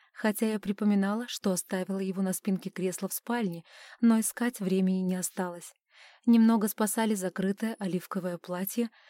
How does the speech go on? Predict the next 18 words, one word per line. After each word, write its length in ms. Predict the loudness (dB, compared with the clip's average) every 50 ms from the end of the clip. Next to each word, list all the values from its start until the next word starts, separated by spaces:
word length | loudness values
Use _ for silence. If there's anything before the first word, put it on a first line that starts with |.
| -20 _ -8
с 100 | -4 -2
изящной 520 | 0 2 2 2 0 2 2 2 2 2
вышивкой 600 | 0 -2 -2 -2 0 -2 -2 -2 -2 -2 -2 -2 _
и 120 | -4 -4 -4
тонкие, 600 | -2 0 2 2 2 2 0 -2 -6 -10 -10 -10 -12 -18 -20 -8 -2
но 160 | 2 2 2 2
плотные 440 | 0 0 -2 -2 0 2 2 2
перчатки — 760 | 2 0 -4 -6 -4 -4 -4 -4 -4 -4 -8 -14 -18 -18 -18 _ _ _ _ _ -8 _ 2
моя 360 | 4 4 4 2 2 0 0
защита 600 | 0 -2 -4 -4 -2 -2 -2 -2 -2 -2 -6 -8 _ -10
от 100 | -12 -10
случайных 680 | -6 -4 -4 -4 -2 -2 -2 -2 -4 -4 -8 -8 -10
прикосновений. 760 | -10 -8 -8 -6 -4 -2 -2 -2 -2 -2 -4 -6 -6 -8 -10 _ _ _ _ -20 -20 -20 -20 -20 -20 _ _ _
Впрочем, 640 | -20 -4 2 4 4 4 4 4 2 2 2 2 2 2
не 180 | 4 4 4 4
считая 460 | 2 0 -2 -2 -2 -2 -2 0 2
самой 340 | 2 2 2 2 2 2 0
церемонии, 680 | -2 0 2 2 4 4 4 4 4 4 2 2